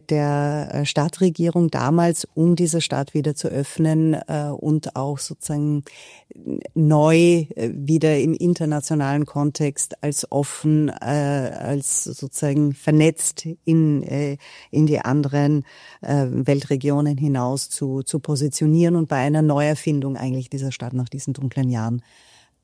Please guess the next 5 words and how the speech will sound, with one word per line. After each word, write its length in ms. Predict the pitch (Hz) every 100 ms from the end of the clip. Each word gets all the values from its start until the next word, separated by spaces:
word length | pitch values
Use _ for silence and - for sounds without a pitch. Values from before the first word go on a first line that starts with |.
| -
zu 180 | - 139
helfen. 540 | 131 165 196 247 285 _ _ _ _ _ _ -
Äh, 400 | 160 160 156 -
insofern, 800 | 180 165 175 175 - 175 175 165
ähm, 800 | 156 - 160 165 165 165 165 160